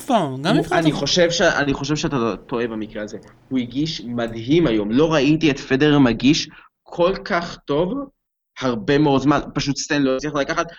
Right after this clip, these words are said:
Speaker 2: ברגע שהסרב הראשון נכנס, הוא נכנס באחוזים לא נמוכים בכלל היום, ברגע שהסרב הראשון נכנס, אני בודק, אה, סליחה, הוא נכנס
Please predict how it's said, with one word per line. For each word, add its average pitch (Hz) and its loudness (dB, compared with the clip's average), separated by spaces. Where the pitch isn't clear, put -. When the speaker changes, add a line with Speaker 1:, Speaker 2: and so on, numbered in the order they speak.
Speaker 2:
ברגע 151 2
שהסרב 151 0
הראשון 139 0
נכנס, 123 -2
הוא 131 -2
נכנס 127 -6
באחוזים 131 0
לא 139 2
נמוכים 139 0
בכלל 120 0
היום, 185 0
ברגע 165 0
שהסרב 165 -2
הראשון 143 0
נכנס, 127 -6
אני 120 -10
בודק, 120 -6
אה, 156 0
סליחה, 180 -2
הוא 190 -4
נכנס 196 -6